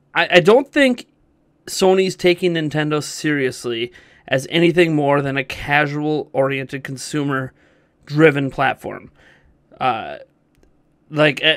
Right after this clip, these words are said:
he says, you know, Nintendo's not stealing any audience. They're, they're, they're only,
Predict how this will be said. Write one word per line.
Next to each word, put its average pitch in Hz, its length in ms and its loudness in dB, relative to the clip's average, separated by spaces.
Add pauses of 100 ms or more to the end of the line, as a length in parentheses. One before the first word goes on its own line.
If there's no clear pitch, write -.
(160)
he 170 340 -4
says, 196 260 -2
you 170 60 -2
know, 151 220 0
Nintendo's 165 440 -4
not 180 180 -4
stealing 180 640 0
any 143 200 -2
audience. 123 420 -6
They're, 143 160 -8
they're, 143 180 -4
they're 165 240 4
only, 170 520 2